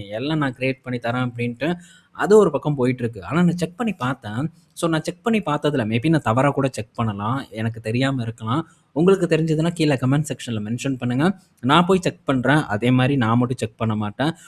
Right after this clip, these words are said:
So, எனக்கு நம்ம நண்பர்களோட உதவியும் தேவை. யாராச்சும் இந்த மாதிரி ஒரு இது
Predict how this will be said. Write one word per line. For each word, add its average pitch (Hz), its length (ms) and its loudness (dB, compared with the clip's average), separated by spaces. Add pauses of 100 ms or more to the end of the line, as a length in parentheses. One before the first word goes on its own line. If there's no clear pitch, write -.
(100)
So, 117 180 0
எனக்கு 127 480 2
நம்ம 107 320 2
நண்பர்களோட 120 460 2 (100)
உதவியும் 120 340 0
தேவை. 107 340 -2
யாராச்சும் 110 420 -2
இந்த 113 80 -2
மாதிரி 123 260 -2
ஒரு 110 180 -6
இது 117 160 -8